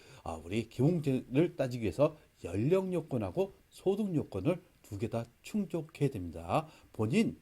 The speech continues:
배우자는 연령 요건을 안 따지겠죠. 그리고 부양가족 중에서 직계 존속은 육십 세 이상,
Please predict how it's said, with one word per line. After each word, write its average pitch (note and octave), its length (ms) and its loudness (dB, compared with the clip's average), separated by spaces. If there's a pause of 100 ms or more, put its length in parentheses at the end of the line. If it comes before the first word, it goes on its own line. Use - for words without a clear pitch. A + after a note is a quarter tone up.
(180)
배우자는 G2+ 460 -2 (140)
연령 G#2 400 0
요건을 G#2 380 -4 (180)
안 E2+ 240 -12
따지겠죠. B2+ 720 -2 (160)
그리고 C#3 320 0 (200)
부양가족 D3 680 -2
중에서 G#2 480 -2 (180)
직계 - 460 -2
존속은 A2 520 -2 (180)
육십 B2+ 220 0
세 D3 120 4
이상, G2+ 520 2